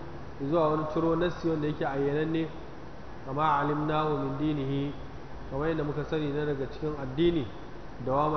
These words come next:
الجنة، dawama aljanna, وعدم فنائها، da rashin karewarta. Wannan abu ne da muka sani daga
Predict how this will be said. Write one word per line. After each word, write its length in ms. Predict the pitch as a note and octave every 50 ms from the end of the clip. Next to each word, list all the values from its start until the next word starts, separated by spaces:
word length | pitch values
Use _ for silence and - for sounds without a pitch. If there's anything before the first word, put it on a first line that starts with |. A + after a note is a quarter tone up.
| D3 C#3 C3
الجنة، 320 | C#3 C3+ C#3 D3 D3 - D3 C3+ C3+
dawama 380 | C3 C3 C#3+ D3 D3 C#3+ C3 B2
aljanna, 480 | B2+ C3 D3+ D3+ D#3 D3+ D3 D3 C#3+ C3 A#2+ - - - - - - - - -
وعدم 460 | C3+ D3 D#3 C#3+ C#3 C#3+ D3 D3 C#3+ C3 -
فنائها، 580 | C#3+ C3+ C#3+ D3 D3 C#3+ C#3+ C3 C#3 D3 D3+ D3+
da 80 | D3 C#3
rashin 300 | C3+ C#3 C3 - C#3 B2
karewarta. 560 | - C#3 C3+ C3+ C3 B2 A#2 A2+ A2 - - - - - - - - - - - - - - - - - - - -
Wannan 220 | C#3+ D#3 D#3+ D#3 D3
abu 120 | C#3 C3+
ne 120 | C#3+ D3+
da 80 | D3+ C#3
muka 200 | C#3 C#3+ C3+ C#3
sani 360 | B2+ - D#3 D3 D3 C#3+ C#3 C3 - - - - - - - - - - -
daga 220 | B2+ B2+ A#2+ C3